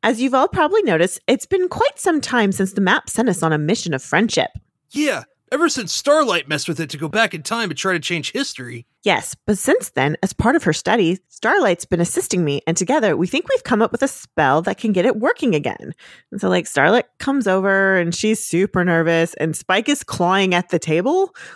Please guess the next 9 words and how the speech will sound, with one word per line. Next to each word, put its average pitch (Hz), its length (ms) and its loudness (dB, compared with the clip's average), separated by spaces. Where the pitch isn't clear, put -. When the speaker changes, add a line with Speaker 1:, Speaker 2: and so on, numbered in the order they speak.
Speaker 1:
like 180 120 2
he's - 140 -2
trying 226 260 2
to - 160 0
open 208 300 0
Speaker 2:
<laughs> - 60 0
Speaker 1:
up - 300 0
the 165 140 0
table. 294 720 0